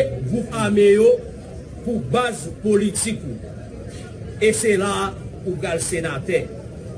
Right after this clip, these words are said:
Don Kato, san fè ak Bòdè Spasi.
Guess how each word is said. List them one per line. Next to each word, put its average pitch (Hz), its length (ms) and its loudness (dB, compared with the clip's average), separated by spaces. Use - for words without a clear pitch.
Don 208 240 2
Kato, 208 380 4
san 262 300 -2
fè 196 140 0
ak 175 160 -2
Bòdè 165 300 4
Spasi. - 520 -6